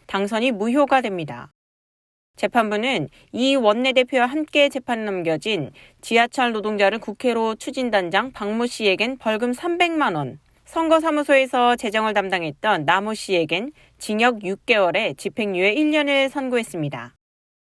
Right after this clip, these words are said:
이 원내대표는 지난 이십일 대 총선을 앞두고 정의당 비례대표 당내 경선운동 과정에서 공무원에 준하는 서울고통공사 노조 정책실장 신분으로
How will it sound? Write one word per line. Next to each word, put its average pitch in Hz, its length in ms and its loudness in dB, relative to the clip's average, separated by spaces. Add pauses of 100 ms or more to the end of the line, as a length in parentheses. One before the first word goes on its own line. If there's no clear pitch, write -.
(340)
이 247 160 2
원내대표는 240 840 0 (200)
지난 240 340 0
이십일 262 480 -2
대 262 220 4
총선을 277 500 -4
앞두고 170 640 0
정의당 208 480 0
비례대표 247 680 4
당내 240 380 -2
경선운동 233 680 -4
과정에서 190 760 -2 (280)
공무원에 262 460 2
준하는 277 520 0
서울고통공사 311 1000 0
노조 247 420 0
정책실장 247 840 -4
신분으로 190 680 -2